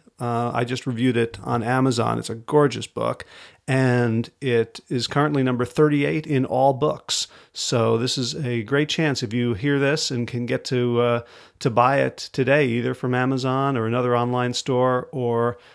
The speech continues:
uh, a local brick and mortar store. Rich, uh, mentions in this interview that he would like you to buy it from your local independent bookstore if, uh, you still have one. And we can really help this, you know, get onto the New York Times bestseller list and really help spread the word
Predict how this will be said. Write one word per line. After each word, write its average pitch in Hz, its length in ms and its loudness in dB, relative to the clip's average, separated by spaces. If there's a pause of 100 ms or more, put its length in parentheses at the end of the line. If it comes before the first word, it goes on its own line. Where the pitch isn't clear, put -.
(180)
uh, 113 340 -2
a 120 60 -2
local 123 420 4
brick 120 280 -4
and 123 100 2
mortar 131 280 0
store. 170 380 0
Rich, - 520 -6
uh, 120 260 -2
mentions 127 500 0
in 117 120 0
this 110 160 -2
interview 127 360 4
that 104 160 0
he 110 260 0
would 127 300 -2
like 120 220 4
you 127 100 2
to 113 60 0
buy 117 220 2
it 113 80 -4
from 117 140 -2
your 113 100 2
local 117 280 2
independent 127 500 2
bookstore 120 520 0
if, - 360 -6 (280)
uh, 107 300 -4
you 120 140 -4
still 110 240 0
have 110 200 -2
one. 110 280 -2 (840)
And 156 480 0
we 147 160 0
can 147 180 -2
really 165 240 -2
help 147 280 -6
this, - 360 -6
you 135 80 -2
know, 117 140 -2
get 113 180 0
onto 127 220 -2
the 113 100 -2
New 120 80 2
York 117 180 -2
Times 123 280 -2
bestseller 131 540 2
list 135 300 -2
and 127 280 -4
really 151 300 -2
help 143 260 -2
spread 135 460 0
the 131 100 0
word 117 520 0